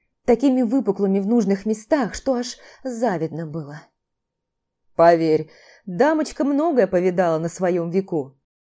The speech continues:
Хочу предупредить тебя заранее по поводу неё конкретно и в целом о демонах её дома. Не просто так некоторые из наших домов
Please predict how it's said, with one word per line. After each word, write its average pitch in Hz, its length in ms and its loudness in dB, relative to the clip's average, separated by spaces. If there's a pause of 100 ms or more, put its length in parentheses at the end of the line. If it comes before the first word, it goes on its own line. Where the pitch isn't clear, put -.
(880)
Хочу 226 240 -2
предупредить 226 540 0
тебя 233 240 0
заранее 220 560 -2
по 185 160 -6
поводу 190 320 0
неё 185 300 -2
конкретно 196 680 -4 (300)
и 190 80 0
в 190 80 -4
целом 214 480 -2
о 175 100 -2
демонах 254 540 -2
её 254 280 0
дома. 156 460 -4 (760)
Не 220 240 0
просто 349 400 0
так 202 300 -4
некоторые 185 520 0
из 170 40 -8
наших 180 380 -6
домов 170 480 -4